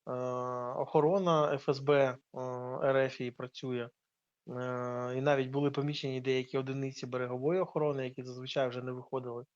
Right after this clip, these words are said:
тривалий час. Е, правда, зараз був сезон штормів,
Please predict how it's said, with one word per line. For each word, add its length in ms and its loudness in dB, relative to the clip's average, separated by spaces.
тривалий 420 0
час. 540 -4
Е, 140 -6
правда, 240 0
зараз 280 6
був 320 -4
сезон 280 4
штормів, 420 2